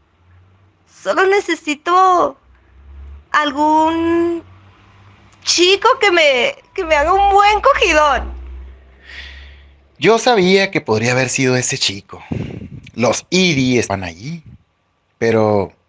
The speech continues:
Speaker 2: igual que existe un código de honor entre los maestros de la seducción, existe un código ético entre los periodistas.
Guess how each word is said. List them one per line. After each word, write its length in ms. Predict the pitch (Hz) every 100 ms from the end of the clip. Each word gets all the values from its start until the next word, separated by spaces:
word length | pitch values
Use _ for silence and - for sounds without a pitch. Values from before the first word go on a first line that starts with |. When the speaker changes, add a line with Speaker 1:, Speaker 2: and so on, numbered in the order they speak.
| -
Speaker 2:
igual 440 | 104 92 120 135
que 100 | -
existe 280 | - 104 -
un 120 | 117
código 420 | - 113 113 113
de 60 | 95
honor 260 | 92 101 95
entre 180 | 85
los 160 | 82 80
maestros 380 | 87 92 - 110
de 80 | 104
la 60 |
seducción, 560 | 92 80 - 127 107 - _ - - -
existe 460 | - - 95 95 156
un 140 | 151
código 500 | 147 147 147 160 135
ético 640 | 110 160 165 196 202 190 -
entre 240 | 90 90
los 140 | 85 -
periodistas. 920 | 78 78 - 110 - 180 135 - -